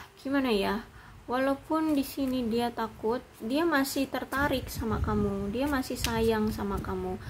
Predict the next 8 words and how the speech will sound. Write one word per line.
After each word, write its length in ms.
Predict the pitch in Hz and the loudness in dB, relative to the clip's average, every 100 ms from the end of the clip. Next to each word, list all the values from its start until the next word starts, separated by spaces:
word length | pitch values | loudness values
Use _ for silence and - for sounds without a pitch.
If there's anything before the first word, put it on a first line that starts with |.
| - - | -6 0
bahkan 320 | 247 311 302 | 0 2 0
di 80 | 277 | 0
sini 240 | 285 285 | 2 2
dia 160 | 240 269 | 4 2
menginginkan 880 | 269 240 233 226 220 220 226 214 214 | 2 2 2 2 2 0 0 0 0
kamu. 640 | 220 226 214 190 190 190 - - - - - - - - - - - - - - - - - - - - | 0 0 2 4 4 2 -2 -4 -4 -6 -4 -2 -2 -2 -6 -10 -10 -10 -14 -16 -16 -16 -16 -14 -12 -4
Nah, 160 | 190 190 | -2 -2
jadi, 320 | 185 202 277 | -2 0 0